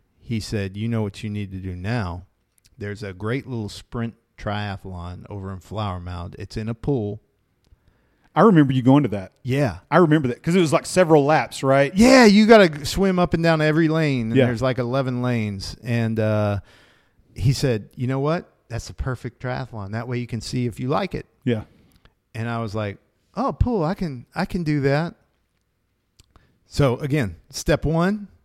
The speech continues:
Speaker 1: sign up. Step two, worry about those minor details. The
Speaker 2: Right.
Speaker 1: minor details are, I can't swim yet. I can't even make it to full lane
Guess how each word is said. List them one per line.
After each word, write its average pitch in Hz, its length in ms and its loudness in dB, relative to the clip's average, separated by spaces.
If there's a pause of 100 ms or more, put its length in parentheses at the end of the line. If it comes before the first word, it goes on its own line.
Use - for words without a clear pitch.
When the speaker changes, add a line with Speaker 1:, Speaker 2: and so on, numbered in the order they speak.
Speaker 1:
sign 139 320 -2
up. 147 220 -4 (140)
Step - 320 -4
two, 151 320 -2 (540)
worry 120 180 -4
about 110 240 -4
those 117 140 -8
minor 117 300 -6
details. 110 720 -8
The 113 80 -4
Speaker 2:
Right. 104 80 -4
Speaker 1:
minor 127 220 -4
details 127 440 -2
are, 117 240 -2 (320)
I 123 100 -4
can't 180 360 -4
swim 175 320 -2
yet. 123 300 -2
I 143 100 -2
can't 202 340 -6
even 165 220 -6
make 147 220 -6
it 135 100 -8
to 113 100 -10
full 127 320 -10
lane 113 460 -8